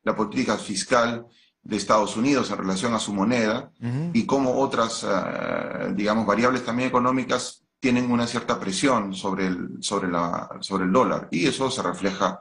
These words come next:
Speaker 2: Ujú.
Speaker 1: en nuestra economía. Nosotros en el año pasado hemos tenido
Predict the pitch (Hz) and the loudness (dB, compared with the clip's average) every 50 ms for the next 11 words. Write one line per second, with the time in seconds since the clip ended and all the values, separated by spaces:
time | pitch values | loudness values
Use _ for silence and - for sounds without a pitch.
0 | - - 120 113 117 95 95 92 92 98 92 110 113 131 165 190 170 120 95 92 | -12 -18 -14 -6 -2 -2 -2 0 -2 0 2 2 2 4 4 4 2 2 2 -2
1 | - - - - _ _ 113 123 127 131 127 135 135 127 123 131 139 135 - 101 | -4 -10 -20 -20 _ _ 2 2 2 2 2 2 2 2 2 2 2 2 0 0
2 | 104 117 131 131 131 127 123 - 117 110 117 131 131 123 123 - - - | 0 0 0 0 0 0 -2 -2 -2 -2 0 2 2 2 2 0 -4 -8